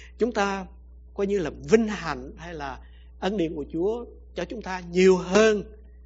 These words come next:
Giăng Baptist. Bởi vì chúng ta trong lời Kinh Thánh chúng ta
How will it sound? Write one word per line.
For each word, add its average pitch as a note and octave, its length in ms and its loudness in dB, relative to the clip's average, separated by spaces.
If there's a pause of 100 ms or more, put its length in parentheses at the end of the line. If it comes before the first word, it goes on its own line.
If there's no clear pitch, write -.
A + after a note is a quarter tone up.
(180)
Giăng G#3 200 -4
Baptist. B3+ 520 -2 (520)
Bởi E3 120 6
vì D#3 120 2
chúng G#3+ 200 -6
ta F#3+ 180 -6
trong G3 240 -6
lời E3 200 -2
Kinh G3 180 -6
Thánh G3 220 -8
chúng B3+ 160 -14
ta G#3 140 -10